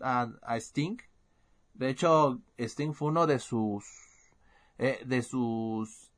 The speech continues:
ídolos, como ya lo he mencionado, y una de sus inspiraciones para usar el tema del maquillaje, él y The Ultimate Warrior. Y bueno,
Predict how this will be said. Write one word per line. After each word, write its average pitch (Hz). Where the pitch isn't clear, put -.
ídolos, 180
como 123
ya 131
lo 151
he 156
mencionado, 143
y 139
una 165
de 170
sus 151
inspiraciones 143
para 170
usar 143
el 143
tema 147
del 143
maquillaje, 123
él 214
y 214
The 151
Ultimate 156
Warrior. 131
Y 170
bueno, 208